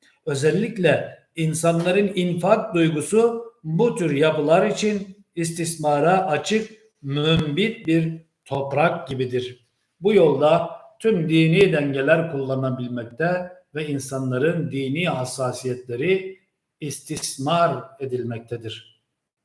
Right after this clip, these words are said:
Din istismarının yaygın biçimde görüldüğü yerlerden birisi de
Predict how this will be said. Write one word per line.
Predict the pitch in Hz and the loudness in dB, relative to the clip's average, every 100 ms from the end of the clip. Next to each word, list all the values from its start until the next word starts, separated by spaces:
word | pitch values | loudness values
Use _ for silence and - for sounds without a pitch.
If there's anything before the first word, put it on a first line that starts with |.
| _ _ - _ _ 151 | _ _ -20 _ _ -2
Din | 233 269 | 2 2
istismarının | 233 - 208 - 190 190 190 202 175 143 | 0 -2 -4 0 6 6 6 4 2 2
yaygın | 147 170 170 240 233 | 6 6 6 2 0
biçimde | 190 165 156 147 | -2 -2 0 0
görüldüğü | 135 147 151 147 180 208 | 2 2 2 2 4 4
yerlerden | 165 143 139 131 127 127 120 | 4 4 2 2 0 -2 0
birisi | 135 135 165 202 | 0 0 0 2
de | 214 | 2